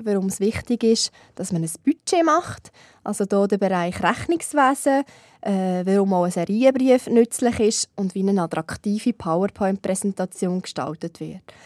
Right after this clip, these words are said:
Also eigentlich in einem Fall wird das Fach Deutsch, Informatik und Rechnungswesen behandelt. Und so soll sich dann auch in Zukunft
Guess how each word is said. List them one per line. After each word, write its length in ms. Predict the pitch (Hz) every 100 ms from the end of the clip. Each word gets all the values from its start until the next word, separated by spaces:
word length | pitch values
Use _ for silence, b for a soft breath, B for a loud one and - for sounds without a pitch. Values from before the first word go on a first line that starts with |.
| B B B
Also 160 | 196
eigentlich 380 | 214 233 285 247
in 60 | 214
einem 220 | 233 262
Fall 360 | 214 202 226 220
wird 160 | 196
das 100 | -
Fach 320 | - 175 -
Deutsch, 580 | - 330 330 - - -
Informatik 960 | - 180 185 233 240 254 - 269 - - b b
und 220 | b 247 226
Rechnungswesen 800 | 165 - 202 - 170 165 180 170 -
behandelt. 520 | 170 170 180 185 190 _ _ b b b b
Und 160 | 202
so 140 | 254 269
soll 240 | 254 240
sich 180 | 262 269
dann 180 | - 214
auch 100 | 196
in 160 | 185
Zukunft 720 | - 202 214 - 214 220 -